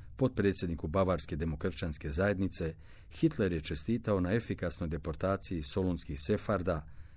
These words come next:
kao da ih nikada i nije bilo. Miller je u pidžami izletio pred zapanjene susjede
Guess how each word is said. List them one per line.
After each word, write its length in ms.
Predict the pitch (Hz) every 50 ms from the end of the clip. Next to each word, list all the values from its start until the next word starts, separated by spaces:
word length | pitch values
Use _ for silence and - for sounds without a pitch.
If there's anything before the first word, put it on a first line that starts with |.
| - - -
kao 300 | - - 147 156 160 156
da 140 | 143 120 98
ih 240 | 85 80 - - 85
nikada 480 | 85 107 127 - - 101 98 101 95 - - -
i 100 | 82 82
nije 280 | 78 80 80 82 80
bilo. 420 | 71 71 80 76 73 69 67 71 - - - - - - - - - - - - - - - - - - - - - - -
Miller 300 | 117 123 143 143 123 98
je 100 | 90 82
u 60 | 80
pidžami 540 | 76 - - 69 71 92 120 143 160 160 76
izletio 500 | - - - 82 90 92 90 - 95 80
pred 180 | - - 73 69
zapanjene 540 | 80 98 110 - 104 98 92 80 76 69 65
susjede 640 | - - 120 139 - - - 135 120 110 98 87